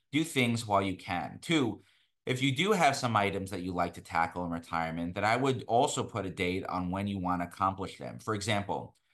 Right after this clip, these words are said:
if you want to travel to Brunei, then put a date when you want to travel there. If you want to learn Chinese bamboo, bamboo re-, bamboo weaving, then indicate a time frame when you like to become proficient in that very valuable craft.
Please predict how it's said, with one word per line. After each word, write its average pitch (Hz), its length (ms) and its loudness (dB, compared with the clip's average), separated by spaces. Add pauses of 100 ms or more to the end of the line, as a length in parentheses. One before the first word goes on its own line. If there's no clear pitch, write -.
if - 80 -6
you 123 60 4
want 147 220 6
to - 60 -4
travel 127 320 6
to - 100 -6
Brunei, 101 760 4
then 101 180 -6
put 143 160 0
a - 20 0
date 104 360 0
when 95 100 -2
you 95 100 -4
want 95 200 -2
to 107 60 -8
travel 151 360 4
there. 69 300 -6 (320)
If 101 120 -6
you 123 60 2
want 131 200 6
to 135 60 6
learn 123 180 6
Chinese 113 440 0
bamboo, 92 560 -2
bamboo 110 460 2
re-, 117 380 -2
bamboo 120 580 4
weaving, 85 580 -4 (240)
then 123 100 2
indicate 165 380 0
a 131 100 -2
time 107 260 2
frame 101 280 0
when 101 160 -2
you 117 100 -2
like 85 200 -2
to 95 80 -8
become 87 320 -6
proficient 95 480 -6
in 92 80 -4
that 87 280 2
very 87 240 0
valuable 80 440 0
craft. 120 420 2